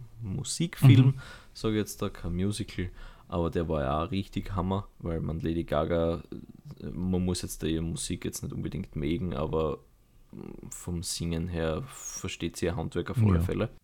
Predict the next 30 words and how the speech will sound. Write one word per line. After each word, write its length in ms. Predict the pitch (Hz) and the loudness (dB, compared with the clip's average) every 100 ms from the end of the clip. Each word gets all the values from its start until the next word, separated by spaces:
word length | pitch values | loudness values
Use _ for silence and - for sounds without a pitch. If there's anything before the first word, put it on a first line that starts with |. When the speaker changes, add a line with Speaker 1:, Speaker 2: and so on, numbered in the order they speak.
| - | 8
Speaker 2:
Und 120 | 139 | 10
der 60 | |
Bradley 320 | - 123 123 123 | 12 12 12 8
Cooper 340 | 135 127 113 | 10 12 12
hat, 160 | 117 117 | 12 10
hat, 260 | - - | 4 6
hat 160 | 117 117 | 8 8
halt 160 | 110 | 8
genug 320 | - 107 - - | 10 10 8 2
Charisma, 440 | 117 104 110 113 110 | 0 2 4 6 6
dass 200 | 104 - | 6 4
er 80 | |
seine 380 | 92 107 107 104 - - _ _ _ _ _ _ - | 6 8 10 8 6 -12 _ _ _ _ _ _ -4
sängerischen 880 | 127 - - - 117 127 107 - 113 | 2 2 4 8 12 12 12 8 6
Schwächen 540 | - 110 110 - 110 - - - - - - - | 6 4 4 8 6 6 -16 -18 -18 -18 -12 4
damit 320 | 107 117 117 | 8 10 8
wettmacht, 600 | 113 - 120 123 - - | 4 10 12 12 12 12
<laughs> 20 | 135 | 12
denke 320 | 113 - 180 | 12 12 12
ich. 60 | - - 170 - 143 - - 127 - - - - - | 12 12 12 12 2 2 -2 -2 -2 -8 -8 0 8
Also 160 | 135 | 12
das, 180 | 127 - | 12 10
das 160 | - 101 | 6 8
Speaker 1:
Ja. 60 | |
Speaker 2:
passt 240 | 120 110 - | 8 8 4
schon 100 | - | 6
gut, 220 | 120 120 | 6 8
die 80 | 117 | 4
zwei 180 | 120 113 | 6 4
zusammen. 360 | 110 107 123 | 4 4 2